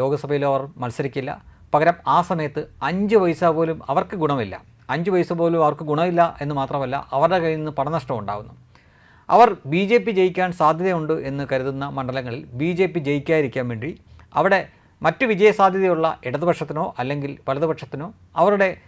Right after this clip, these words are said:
സ്ഥാനാർത്ഥികൾക്ക് വേണ്ടി ഇവർ മരിച്ചു കിടന്ന് പ്രവർത്തിക്കുന്നു, പണം വരെ ചെലവാക്കുന്നു. ഒടുവിൽ ഇവരുടെ വോട്ടുകളെല്ലാം ആ സ്ഥാനാർത്ഥിയിലേക്ക് കേന്ദ്രീകരിച്ചു, അങ്ങനെ കൊണ്ട് വോട്ട്, വോട്ട് കുത്തുന്നു. പക്ഷേ ഇവർക്ക്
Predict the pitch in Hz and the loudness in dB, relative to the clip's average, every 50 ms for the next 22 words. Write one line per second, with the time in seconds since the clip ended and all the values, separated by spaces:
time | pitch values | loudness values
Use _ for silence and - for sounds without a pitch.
0 | _ - - - 170 165 175 185 202 190 180 202 202 185 175 - 175 160 156 156 | _ -20 0 4 4 4 6 4 2 2 2 0 -2 -2 -2 -2 -2 -2 0 -2
1 | 156 139 131 139 - - - _ 120 123 135 143 170 170 - 175 147 139 135 139 | -2 -2 -2 -4 -6 -8 -14 _ -4 -2 -2 -2 -2 -2 -4 -4 -4 -4 -4 -6
2 | 127 - 135 127 127 123 151 127 - 135 147 170 170 - - - _ - 165 185 | -6 -4 -4 -4 -4 -6 -8 -8 -8 -10 -10 -10 -14 -16 -20 -6 _ 4 6 6
3 | 214 214 202 180 175 156 156 147 143 151 151 147 - 156 156 165 175 - - - | 6 4 4 2 2 2 0 0 2 0 0 0 -2 -6 -6 -6 -10 -12 -16 -6
4 | - 151 165 180 180 190 165 147 - - _ _ _ - 160 175 - 208 214 233 | 0 2 2 4 4 2 0 -2 -8 -20 _ _ _ 0 4 4 4 6 6 6
5 | 202 185 180 175 185 180 170 160 156 156 160 156 143 - - - _ - _ 135 | 6 6 2 2 2 2 2 2 4 4 4 4 4 0 -6 -20 _ -12 _ 0
6 | 143 170 170 - 165 151 151 160 156 147 - 156 147 147 139 139 - - 143 143 | 0 0 2 2 0 0 2 0 -2 -2 -2 -4 -6 -4 -6 -8 -6 -4 -6 -4
7 | 143 156 151 147 135 113 - 143 143 - _ _ 123 139 151 147 143 143 139 123 | -2 -2 -2 -2 -4 -4 -8 -12 -16 -16 _ _ -8 -6 -4 -4 -4 -4 -2 -4
8 | 151 160 170 131 135 147 143 147 - _ _ 135 139 127 143 117 113 107 - - | -6 -6 -6 -4 -4 -4 -4 -6 -14 _ _ -4 -4 -4 -4 -8 -10 -10 -12 -14
9 | - - _ _ _ _ _ _ _ - 185 185 208 190 180 190 - - - 214 | -18 -18 _ _ _ _ _ _ _ -6 -2 0 2 2 4 2 2 2 0 -2